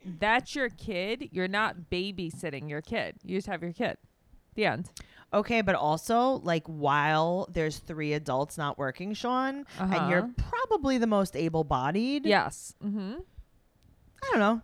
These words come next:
Speaker 2: Try it
Speaker 1: Als-,
Speaker 2: out.
Speaker 1: yeah, I mean, also, like, so it's you or them, and you would rather them watch your kid?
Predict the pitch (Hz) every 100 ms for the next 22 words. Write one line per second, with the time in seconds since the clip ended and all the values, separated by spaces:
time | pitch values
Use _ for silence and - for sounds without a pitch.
0 | - - 392 - 165 208 - - 349 453
1 | 180 262 302 165 254 339 339 254 185 -
2 | - _ - - - 220 175 196 202 202
3 | 262 302 370 381 - 208 196 170 156 180
4 | 185 196 156 127 165 196 247 226 220 190
5 | 160 147 143 170 156 170 233 247 240 254
6 | 294 277 - 294 269